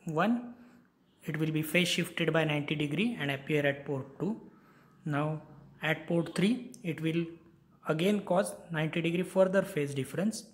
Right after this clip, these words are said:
and at port four it will cause ninety degree further phase difference. So total phase difference will be two seventy degree at port four.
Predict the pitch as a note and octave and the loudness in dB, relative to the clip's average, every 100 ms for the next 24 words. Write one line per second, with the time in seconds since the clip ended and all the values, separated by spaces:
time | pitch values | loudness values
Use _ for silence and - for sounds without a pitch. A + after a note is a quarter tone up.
0 | - _ _ _ _ _ _ - C#3+ C#3 | -20 _ _ _ _ _ _ -10 -6 -4
1 | C#3+ C#3+ D#3 D#3 - F#3 A#3 F#3 C#3+ D#3 | -4 -4 -2 -2 0 -2 0 -2 -4 -2
2 | F3 - - - _ _ _ _ - D#3+ | -2 -4 -16 -20 _ _ _ _ -2 2
3 | G3 G3+ - - D#3 D3+ E3 D#3 E3 A3+ | 2 -2 -14 -6 -2 0 0 0 0 -2
4 | - - E3 D#3+ D3+ - C#3 B2+ B2+ A2+ | -4 -4 0 2 2 -2 -4 -4 -6 -8
5 | - - - _ - - - D#3 D#3 D3+ | -10 -16 -20 _ -20 -20 -14 -6 -2 2
6 | E3 D#3+ D3+ D3 C#3+ - D#3+ - D3+ D3+ | 0 0 -2 -2 -4 -4 -4 -4 -4 -2
7 | A#3 A#3+ - - - - G3+ F#3+ F3 E3 | -2 -2 -14 -20 -20 -4 2 4 4 4
8 | D#3 D#3 C#3+ C#3 D#3+ D3 - C3 C3 - | 2 0 0 0 2 0 -2 -8 -8 -10
9 | - | -12